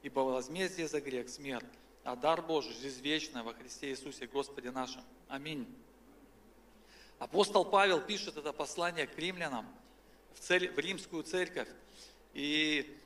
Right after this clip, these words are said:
он здесь тоже говорит о плодах. Он говорит, когда мы жили во грехе, мы тоже, говорит, приносили плод. И, ну, такие плоды были, что даже стыдно об-, о них и говорить. Но когда мы уверовали в Господа, мы тоже, говорит, приносим плод.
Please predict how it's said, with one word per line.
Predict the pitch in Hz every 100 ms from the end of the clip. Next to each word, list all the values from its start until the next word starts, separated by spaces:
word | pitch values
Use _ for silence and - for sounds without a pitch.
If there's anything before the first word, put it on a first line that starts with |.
| - -
он | 165 175 -
здесь | - 165 -
тоже | 196 190
говорит | 156 156 160 160 151
о |
плодах. | 143 139 143 135 104 - - - - - - - - -
Он | 143 170
говорит, | 180 -
когда | 165 202 208
мы | 196 196
жили | 156 202 190
во | 160 165
грехе, | 165 165 - 180 131 104 - - - - - -
мы | 156
тоже, | 160 220 190
говорит, | 170 175
приносили | 190 170 160 - 170
плод. | 160 170 165 117 - -
И, |
ну, | 165 175
такие | 156 - 180 208
плоды | 202 185 180
были, | 170 160 127
что | -
даже | 151 143
стыдно | 135 - 180 151
об-, | 139 156
о | 139
них | 156 -
и | 127
говорить. | 131 131 139 117 - - - - - - -
Но | 139
когда | 147 156 190
мы | 202 202 170 - -
уверовали | 151 180 208 175 165
в | 147
Господа, | 165 185 185 165 123 107 - -
мы | 147
тоже, | 147 233 208
говорит, | 196 190
приносим | - 190 190 - 160
плод. | 175 180 120